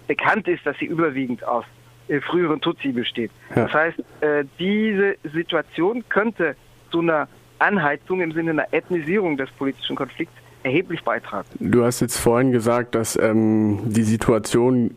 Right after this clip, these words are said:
Speaker 2: im Moment sehr angespannt ist. Ähm, wie siehst denn du jetzt insge-, insgesamt die Zukunft von Burundi?
Speaker 1: Also eher dunkel, äh, eher, eher finster,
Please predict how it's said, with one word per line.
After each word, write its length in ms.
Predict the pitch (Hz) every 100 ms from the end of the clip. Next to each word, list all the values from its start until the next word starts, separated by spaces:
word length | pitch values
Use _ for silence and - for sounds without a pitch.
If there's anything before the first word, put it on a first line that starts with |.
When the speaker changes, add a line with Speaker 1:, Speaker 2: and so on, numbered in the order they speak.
| -
Speaker 2:
im 140 | 110
Moment 540 | 107 107 113 131 127
sehr 240 | - 110 80
angespannt 720 | 113 135 139 - - 127 139
ist. 300 | - 147 - - - - -
Ähm, 540 | 101 104 104 98 98 - - - - - - -
wie 100 | 110
siehst 300 | 110 127 -
denn 80 | 120
du 80 | 120
jetzt 360 | 107 - -
insge-, 520 | 120 117 - 120 104 -
insgesamt 640 | 120 - 117 104 123 123
die 140 | 117 107
Zukunft 540 | - 123 120 107 -
von 240 | - 110
Burundi? 600 | 104 107 110 120 107 95 98 - - - - - - - - - - - - -
Speaker 1:
Also 280 | 180 180 190 -
eher 500 | 185 220 247 262 233
dunkel, 600 | 170 226 277 233 294 415 - - - -
äh, 800 | 196 190 170 156 151 147 139 135 - -
eher, 500 | 175 202 202 185 - 139
eher 380 | 165 160 151
finster, 560 | 143 180 247 - 202 294